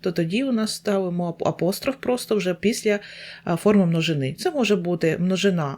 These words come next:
або з ескою, або, наприклад, слово children. Наприклад, одній на-, дитині належить іграшка, це буде «child's». Вибачте, зараз каплов-, ка-, капслок виключу. Child's, так?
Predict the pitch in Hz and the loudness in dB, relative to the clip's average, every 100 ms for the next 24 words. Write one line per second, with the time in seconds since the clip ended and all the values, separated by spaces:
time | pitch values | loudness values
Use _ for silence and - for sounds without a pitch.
0 | - 185 185 180 - 175 175 - 254 262 | -4 -2 2 0 0 0 0 0 -2 -2
1 | - 180 220 220 180 185 202 175 180 190 | -2 0 2 2 2 0 0 0 0 0
2 | 185 180 - 190 165 151 139 151 160 170 | 0 0 -2 0 0 0 -2 -2 -2 -2
3 | 165 156 190 196 226 190 180 - 165 - | 0 0 2 4 6 4 2 2 0 4
4 | 180 165 165 165 170 - 180 156 147 - | 4 4 4 4 2 4 6 6 4 2
5 | 147 165 165 160 156 - - - - - | 2 2 2 4 4 0 -10 -14 -14 0
6 | - 190 151 151 160 175 170 185 247 294 | 4 6 4 4 4 4 2 2 0 0
7 | - _ _ _ _ _ _ - - - | -6 _ _ _ _ _ _ -20 -20 -18
8 | - - - - - - - 156 156 147 | -18 -16 -16 -16 -16 -14 -2 0 2 2
9 | 156 - 165 165 165 - 165 - 156 - | 0 0 0 2 0 0 -2 0 -2 -2
10 | - - 160 - 175 - 180 170 170 160 | -8 -8 -8 0 0 2 2 2 0 0
11 | - - - - - - - - - 208 | -2 -6 -10 -14 -12 -14 -14 0 4 6
12 | 165 170 180 180 - 285 - - - - | 6 4 2 2 2 0 -2 -10 -10 0
13 | 247 330 - | 2 2 -4